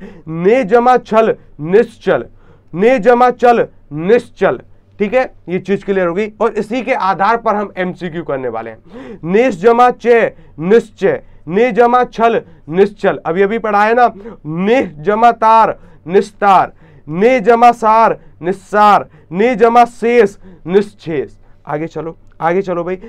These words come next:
देखो नियम नंबर चार है अब आपके सामने। नियम नंबर चार क्या कहता है हमसे? देखो, अगर आपको ये नियम समझ में आ गए ना,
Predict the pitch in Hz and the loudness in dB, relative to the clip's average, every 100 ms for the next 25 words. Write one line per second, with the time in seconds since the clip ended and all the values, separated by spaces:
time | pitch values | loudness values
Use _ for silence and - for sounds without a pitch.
0 | - 208 262 233 220 226 214 202 190 170 | -6 -2 0 2 2 2 2 0 0 0
1 | 143 127 127 117 117 - 127 127 143 - | -2 -4 -10 -14 -14 -18 -20 -20 -20 -20
2 | - - - 143 196 220 226 226 220 220 | -20 -20 -16 -2 0 0 -2 -2 -4 -2
3 | 226 226 220 214 202 196 190 185 160 196 | -2 -4 -4 -4 -2 -2 0 0 -2 -4
4 | 208 233 208 240 262 269 226 262 247 220 | -4 -6 -2 0 0 0 2 4 4 0
5 | 262 247 240 175 202 226 208 196 196 208 | -4 -4 -2 -2 -4 -4 -6 -6 -4 -4
6 | 156 151 139 131 | -4 -6 -4 -4